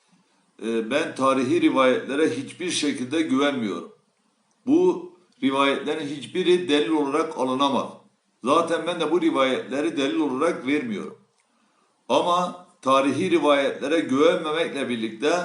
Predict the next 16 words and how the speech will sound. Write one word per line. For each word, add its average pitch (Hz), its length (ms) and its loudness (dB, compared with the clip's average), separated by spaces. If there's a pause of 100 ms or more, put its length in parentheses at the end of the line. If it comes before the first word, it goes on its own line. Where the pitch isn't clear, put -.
(420)
bazı 165 380 4
tarihi 143 460 2
bilgiler 143 420 2
vardır. 101 400 -2 (840)
Bunları 147 760 0
yok 165 240 2
sayamayız. 147 640 2 (260)
Bunları 143 680 0 (1080)
olmadı 160 500 4
kabul 151 340 2
edemeyiz. 143 580 2 (480)
Örnek 156 400 0
olarak 139 600 0 (1800)
Kabe'de 165 720 4 (220)
hac 175 380 2
yapılması, 123 800 0